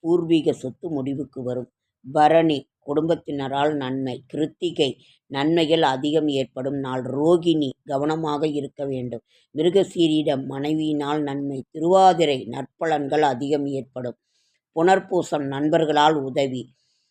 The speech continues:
பூசம் பிரயாணத்தில் வெற்றி. ஆயில்யம்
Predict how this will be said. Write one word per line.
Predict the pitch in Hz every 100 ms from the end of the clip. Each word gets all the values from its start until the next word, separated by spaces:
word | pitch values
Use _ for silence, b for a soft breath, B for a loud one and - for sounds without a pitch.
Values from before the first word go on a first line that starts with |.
| _ _ -
பூசம் | 165 196 196 185 151 123 -
பிரயாணத்தில் | 143 165 180 175 151 - 156 170
வெற்றி. | 135 120 _ 156 143 _ _ _ _ _ _ _ _ _ _ _ _ _ _
ஆயில்யம் | 131 151 175 180 170 151 139